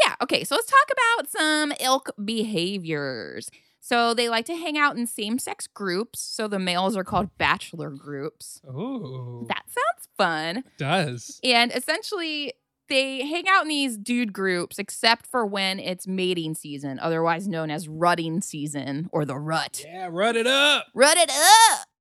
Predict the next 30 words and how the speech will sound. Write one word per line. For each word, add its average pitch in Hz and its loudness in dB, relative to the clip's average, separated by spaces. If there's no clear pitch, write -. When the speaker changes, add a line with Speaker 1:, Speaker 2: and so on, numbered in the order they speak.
Speaker 1:
During 302 4
rutting 330 2
season, 240 -4
what 226 -2
they 226 -4
do 214 0
is 190 -2
they 196 -2
follow 226 2
around 196 4
these 185 -6
herds 196 0
of 170 -4
the 160 -6
cows, 147 0
so - -6
the 165 -4
female 180 -4
elk, 143 -2
known 165 -4
as 156 -8
harems, 208 -4
and 214 0
they 220 0
kind 226 0
of 202 -6
fend 214 0
off 190 4
competitors 185 -2
using 180 -8